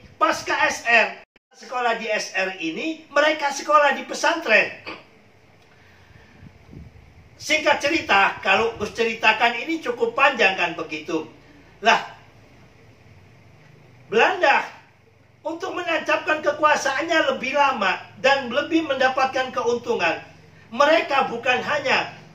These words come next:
menggunakan politik adu domba terhadap agama ini. Gereja dijadikan tempat rekrutmen, kata abah saya ini, Pak Benat, ya,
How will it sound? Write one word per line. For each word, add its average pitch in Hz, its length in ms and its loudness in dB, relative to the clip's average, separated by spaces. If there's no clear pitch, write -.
menggunakan 285 720 -2
politik 277 480 -4
adu 240 300 -2
domba 285 420 2
terhadap 214 480 0
agama 196 480 0
ini. 156 400 -6
Gereja 262 800 2
dijadikan 254 640 0
tempat 226 400 -2
rekrutmen, 226 880 -2
kata 170 320 0
abah 170 160 0
saya 160 400 0
ini, 160 80 -8
Pak 147 240 -10
Benat, - 320 -8
ya, 135 160 -6